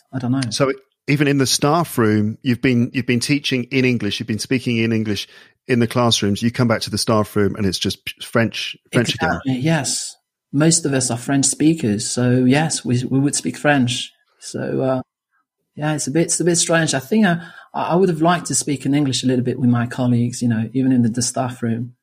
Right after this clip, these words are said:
Speaker 1: just to have another, another opportunity to practice. I think that would have been a good idea to do that.
Speaker 2: It would be a bit weird, wouldn't it, for a group of French people to just speak in English with each other?
Speaker 1: Probably. I don't know.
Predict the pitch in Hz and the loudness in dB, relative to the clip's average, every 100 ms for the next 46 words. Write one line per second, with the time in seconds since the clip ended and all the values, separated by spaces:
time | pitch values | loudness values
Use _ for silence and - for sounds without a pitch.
0 | _ _ - 180 - 139 135 131 131 127 | _ _ -8 -6 -4 -2 0 2 2 0
1 | 139 147 143 135 127 - 175 165 117 123 | 0 0 2 0 -2 -4 0 0 -2 -6
2 | 113 135 127 - 110 120 - - _ _ | -4 -4 -4 -6 -6 -6 -8 -12 _ _
3 | _ _ - 120 165 123 107 - _ _ | _ _ -8 -2 0 0 -2 -10 _ _
4 | _ 131 131 123 131 127 123 123 123 131 | _ -4 -2 0 2 2 2 0 0 -2
5 | 127 127 120 135 127 113 - _ _ _ | -2 -4 -4 -4 -4 -6 -8 _ _ _
6 | _ _ _ 131 104 127 120 139 135 123 | _ _ _ 0 2 2 4 2 2 2
7 | 151 135 98 101 113 131 - - 113 113 | 2 2 2 2 2 0 -2 -4 0 2
8 | 123 120 127 117 123 113 - 113 110 - | 0 0 0 0 2 0 2 0 0 -4
9 | - 110 - - - - 117 110 113 113 | 0 0 0 -8 -10 -2 0 0 0 2
10 | 110 - 104 95 - 92 90 - _ - | 0 -2 -2 -2 -2 -2 -2 -6 _ -4
11 | 175 170 139 131 120 123 170 165 165 175 | -2 0 -2 -2 -2 0 0 0 0 0
12 | 123 | -2